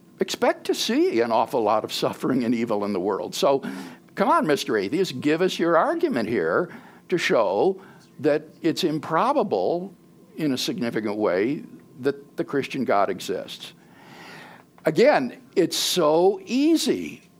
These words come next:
to allow the atheist to shift the burden of proof in these discussions onto the Christian shoulders. And, and therefore, it's really important that we understand exactly who is the one making the claim here,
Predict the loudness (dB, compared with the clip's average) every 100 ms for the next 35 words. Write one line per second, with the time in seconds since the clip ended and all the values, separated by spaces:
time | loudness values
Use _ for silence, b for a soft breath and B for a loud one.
0 | -6 0 2 2 -2 -16 -12 -4 -2 2
1 | 2 4 4 2 2 2 2 0 -2 -2
2 | -2 -2 -2 0 0 0 -2 0 2 2
3 | 0 -4 -4 -2 -2 -2 -2 -2 -4 -6
4 | -6 0 0 0 -6 -4 0 2 0 -2
5 | -4 -4 -4 -4 -4 -6 -2 0 0 0
6 | -2 -6 -20 B B B -4 -4 -2 -2
7 | 0 0 0 -2 -2 -4 -4 0 2 2
8 | 0 -4 -8 -6 -4 -4 -4 0 0 0
9 | -4 -4 -2 0 -2 -4 0 0 0 0
10 | 0 0 B B B B 2 4 2 0
11 | 0 2 2 2 0 -2 -4 -6 -8 -4
12 | -2 0 0 0 -4 -4